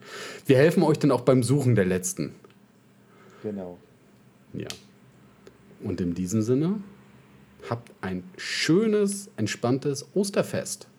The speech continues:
Speaker 1: von meiner Seite aus.
Speaker 2: Richtig. Und, äh, an dieser Stelle,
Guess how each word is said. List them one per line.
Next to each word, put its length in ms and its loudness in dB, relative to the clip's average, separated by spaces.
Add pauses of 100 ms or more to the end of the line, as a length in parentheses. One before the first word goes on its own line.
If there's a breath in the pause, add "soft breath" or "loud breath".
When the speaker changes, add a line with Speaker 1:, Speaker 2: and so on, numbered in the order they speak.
(180)
Speaker 1:
von 200 -12
meiner 200 -10
Seite 260 -12
aus. 260 -18 (1200 loud breath)
Speaker 2:
Richtig. 460 -8
Und, 400 -6
äh, 60 -4
an 380 -6
dieser 180 -2
Stelle, 400 0